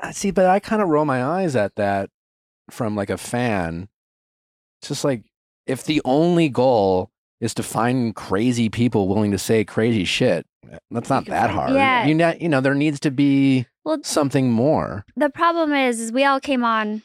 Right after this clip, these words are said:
Speaker 3: well, most of us came on as ourselves,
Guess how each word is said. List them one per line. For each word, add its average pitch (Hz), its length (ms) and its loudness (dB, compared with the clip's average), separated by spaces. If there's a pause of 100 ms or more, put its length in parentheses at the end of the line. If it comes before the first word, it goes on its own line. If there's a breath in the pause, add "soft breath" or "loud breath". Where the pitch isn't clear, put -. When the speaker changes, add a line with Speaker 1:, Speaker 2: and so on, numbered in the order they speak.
Speaker 3:
well, 208 320 -6 (380)
most 214 340 -4
of 180 60 -4
us 170 300 -6
came 202 180 -6
on 190 460 -4 (380)
as 214 500 -2 (380)
ourselves, 220 560 -4